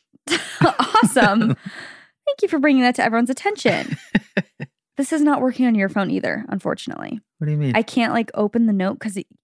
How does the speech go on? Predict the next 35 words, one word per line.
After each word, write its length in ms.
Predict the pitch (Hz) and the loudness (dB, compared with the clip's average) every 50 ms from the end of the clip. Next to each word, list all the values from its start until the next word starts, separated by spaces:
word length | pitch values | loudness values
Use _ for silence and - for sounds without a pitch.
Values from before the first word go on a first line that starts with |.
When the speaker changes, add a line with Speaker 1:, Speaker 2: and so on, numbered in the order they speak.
| _ | _
Speaker 1:
you 80 | - 214 | -6 -2
don't 120 | 208 196 208 | -2 -2 -2
have 140 | 208 202 - | -2 -6 -6
permission 540 | - - 202 185 185 - - - - - 226 | -6 -6 -4 -4 -4 -6 -8 -8 -8 -8 -8
to 280 | - 214 190 170 - - _ - - | -4 -2 -2 -2 -4 -6 _ -4 -4
open 240 | 208 202 - 214 | -4 -2 0 -2
it 100 | 208 208 | -2 -2
or 80 | - 233 | -2 -4
something. 460 | 214 - 247 240 - 269 277 285 302 - | -2 -2 -2 0 0 0 0 0 0 -2
Speaker 2:
Oh, 140 | - 226 196 | -4 -4 -4
gosh. 540 | 98 - - - - - 107 - - - - _ _ _ _ _ _ _ _ _ _ _ _ _ - | -6 -8 -10 -10 -10 -10 -12 -12 -14 -16 -18 _ _ _ _ _ _ _ _ _ _ _ _ _ -6
Speaker 1:
Okay. 300 | 226 196 208 - - 202 _ - | -4 -2 -2 -4 -4 -6 _ -2
We've 160 | 240 254 262 | 0 2 2
officially 540 | 285 294 - 277 269 - - - - 247 277 | 2 0 0 0 -2 -2 -2 -4 0 0 0
<laughs> 20 | |
figured 300 | 214 - 233 233 220 208 | 2 2 2 2 2 2
out 160 | 202 208 202 - | 0 0 0 -2
the 80 | 196 | -4
phone 560 | - - 208 185 175 175 185 185 180 180 196 | 0 0 0 0 2 0 -2 -4 -6 -8 -8
tragedy. 640 | - - 202 165 160 - - - - 82 - - 202 _ _ _ _ _ _ _ _ _ _ - | -6 -2 0 2 2 0 -2 -4 -6 -6 -6 -8 -12 _ _ _ _ _ _ _ _ _ _ -4
I 160 | - 220 226 214 | 0 2 2 2
was 100 | 214 - | 0 -4
clearly 400 | - - 277 262 240 214 196 185 | -4 -2 0 2 2 2 0 0
not 460 | 185 185 185 190 196 196 - - _ | -2 -2 0 0 2 0 0 -2 _
prepared 340 | - - 190 185 - - - | -12 -8 -6 -4 -6 -6 -8
today 360 | - - - - - 220 _ _ _ _ _ _ _ - | -10 -10 -8 -8 -8 -10 _ _ _ _ _ _ _ -6
with 180 | 208 208 - - | -6 -4 -4 -4
my 140 | 185 160 | -4 -4
two 200 | 190 - - 190 | -4 -6 -8 -8
percent 380 | - - 104 - - - - - | -8 -8 -12 -10 -8 -10 -10 -8
phone. 180 | - - - - | -10 -10 -8 -4
Speaker 2:
Come 280 | - 147 123 110 104 101 | -2 -2 0 0 0 -2
on. 440 | 101 101 101 101 101 101 101 95 - _ _ _ _ _ - | -2 -4 -4 -4 -4 -6 -6 -8 -12 _ _ _ _ _ 0
Speaker 1:
Anyway, 560 | 262 277 320 320 262 208 208 196 170 208 - - | 2 4 4 4 2 2 0 0 -2 -2 -4 -6
today, 380 | - - 262 240 247 247 285 | -2 0 2 4 4 4 4